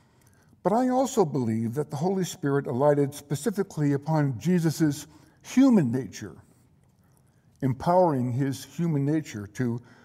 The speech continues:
withstand the temptation he was about to undergo,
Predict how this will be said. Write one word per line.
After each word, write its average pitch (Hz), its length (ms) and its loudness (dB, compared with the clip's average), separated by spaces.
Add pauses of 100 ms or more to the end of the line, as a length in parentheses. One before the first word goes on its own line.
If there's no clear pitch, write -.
(200)
withstand 175 680 2
the 131 80 -6
temptation 127 640 -4
he 127 140 0
was 120 280 -4 (320)
about 123 320 -6
to 151 80 -8
undergo, 117 640 -8